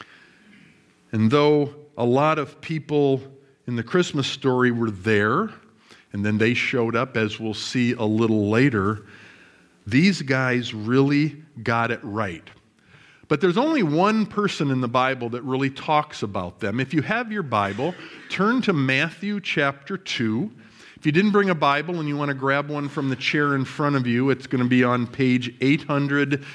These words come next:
and seven. Eight hundred and seven, Matthew chapter two.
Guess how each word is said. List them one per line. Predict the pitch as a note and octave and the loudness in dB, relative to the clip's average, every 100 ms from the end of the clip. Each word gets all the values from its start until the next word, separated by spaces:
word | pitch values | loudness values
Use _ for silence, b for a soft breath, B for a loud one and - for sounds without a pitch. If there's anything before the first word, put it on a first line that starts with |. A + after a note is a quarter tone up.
| B | B
and | - A2+ A2 | -2 -2 0
seven. | - C#3+ C3+ G#2+ G2+ E3+ - b b b b b b _ _ - | -2 -2 -2 -4 -8 -8 -12 b b b b b b _ _ -2
Eight | C3 C#3 | 0 2
hundred | D3+ D3 C#3 | 2 2 2
and | B2 | 0
seven, | - C#3 B2 A#2+ | 2 2 2 0
Matthew | B2 D3 D#3 D3 | 2 0 -2 -4
chapter | C#3 - C3 B2 B2+ | -2 0 0 -2 -6
two. | - - G2+ G2+ D#3 | -8 -4 -2 0 -2